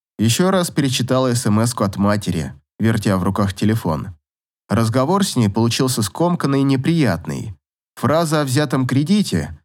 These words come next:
быстро довела маму до слез. О новости о непонятном тестировании капсулы до истерики. Прощались холодно, и это девушку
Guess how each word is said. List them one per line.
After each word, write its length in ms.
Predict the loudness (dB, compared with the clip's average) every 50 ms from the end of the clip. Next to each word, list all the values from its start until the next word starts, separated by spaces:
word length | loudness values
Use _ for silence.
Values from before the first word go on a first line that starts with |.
| _
быстро 420 | -2 0 0 0 0 0 -2 -2 0
довела 380 | 2 2 2 2 2 2 2
маму 320 | 2 2 2 2 2 2 2
до 140 | 2 0 -2
слез. 560 | -2 -2 0 0 0 -2 -4 -6 -10 -12 -14 _ _ _ _ _ _ _ _ _ _ -2
О 140 | 0 2 2
новости 440 | 2 2 2 2 0 0 0 0 2
о 40 |
непонятном 680 | 2 2 2 2 2 2 2 2 0 0 0 0 0 0
тестировании 640 | 0 0 -2 0 0 0 2 2 2 2 2 2 2
капсулы 680 | 0 0 -2 -2 -2 -4 -6 -6 -6 -4 -6 -6 -10 -12 -16 _ _
до 160 | -2 0 2 2
истерики. 800 | 2 0 -2 -2 -2 0 0 -2 -6 -8 -10 -10 -10 -12 -14 _ _ _ _ _ _ _ _ _ _ _ _ _ _ _ _
Прощались 580 | -2 0 0 0 0 2 2 2 2 0 0 -2
холодно, 720 | -2 0 0 2 2 0 0 -2 -6 -8 -8 -8 -12 -16 -20 _ _ _ _ _ _ _ _ _ _ _ _
и 100 | 0 2
это 240 | 2 2 0 0 -2
девушку 640 | 0 2 2 2 2 0 0 -2 -2 0 0 0